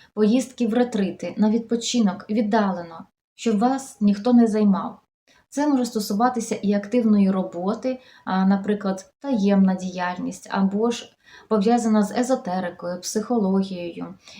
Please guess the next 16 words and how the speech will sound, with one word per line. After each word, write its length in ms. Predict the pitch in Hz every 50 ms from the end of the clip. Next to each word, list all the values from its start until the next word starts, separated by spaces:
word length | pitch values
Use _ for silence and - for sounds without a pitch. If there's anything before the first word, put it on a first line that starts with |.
| - _
і 280 | - 220 220 220 220 208
з 340 | 196 196 - - - _ _ _ _ _ _ _ _
фото, 640 | - - 220 220 214 208 202 - 180 175 170 165 - -
відеоконтентом. 1400 | 196 190 202 226 220 196 196 190 185 185 185 196 185 185 190 - 180 175 175 170 175 - 180 175 175 208 202 - _ _ _ _ _ _ _ _ _ _ _ _ _ _ _ _ _ _ _ _ _ - -
Адже 200 | 226 208 196 202
дванадцятим 540 | 190 196 208 202 190 190 - - - 196 190
сектором 440 | - 233 247 240 - 240 208 190
управляє 440 | 190 190 - 196 190 196 202 196 190
Нептун: 480 | 190 190 185 - - - 214 240 277 330 - -
а 160 | - 196 190
це 220 | 190 - 220 240
про 440 | 254 - 208 196 196 202 214 220 220
кіно, 520 | 214 - 220 220 233 254 240 208 180 - -
це 140 | - 196 196
про 460 | - - 208 208 214 208 196 190 190 - - - - - _
монтаж, 760 | 190 196 202 196 190 196 - 202 196 226 269 277 - - -